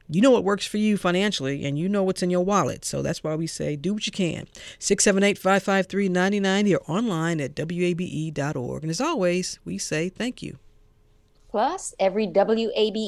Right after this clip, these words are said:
Speaker 2: E monthly donor will automatically receive, as a gift from us, the P B S streaming service Passport, including you, Mary from Decatur. We see you. Thank you for your recent donation. We only ask that you give as generously as you can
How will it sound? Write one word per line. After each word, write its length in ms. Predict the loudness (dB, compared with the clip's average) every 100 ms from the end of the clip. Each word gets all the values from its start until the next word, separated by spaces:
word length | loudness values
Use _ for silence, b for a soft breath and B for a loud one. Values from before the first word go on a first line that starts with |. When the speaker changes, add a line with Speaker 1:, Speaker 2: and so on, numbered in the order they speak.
| -2
Speaker 2:
E 40 | -4
monthly 480 | -2 -2 -2 -2 2
donor 340 | 2 2 0
will 220 | -2 -4 4
automatically 600 | 4 6 4 4 4 0
receive, 400 | 0 0 -2 2 4
as 160 | 6
a 60 | 8
gift 200 | 6 4
from 180 | 6 6
us, 280 | 6 0 -8 B B
the 80 | -4
P 240 | 0 2 6
B 160 | 8
S 140 | 6 4
streaming 400 | 2 4 4 0
service 500 | 0 2 2 0 -4
Passport, 580 | 2 2 2 2 2 2 -4 _ -4
including 480 | -2 2 4 6
you, 220 | 6 6 6
Mary 280 | 4 4
from 220 | 2 2 2
Decatur. 420 | 2 4 4 4
We 120 | 2
see 320 | 0 2 4
you. 80 | 4
Thank 300 | 2 2 4
you 100 | 2
for 140 | 4 4
your 160 | 6
recent 260 | 4 2 4
donation. 580 | 6 8 6 4 -4 -4 B B B
We 140 | 8
only 260 | 10 10 8
ask 360 | 6 4 2
that 120 | -2 0
you 120 | 2
give 120 | 4
as 160 | 4 0
generously 680 | 2 4 6 4 2 2
as 120 | 4 4
you 120 | 2
can 400 | 2 -4 -4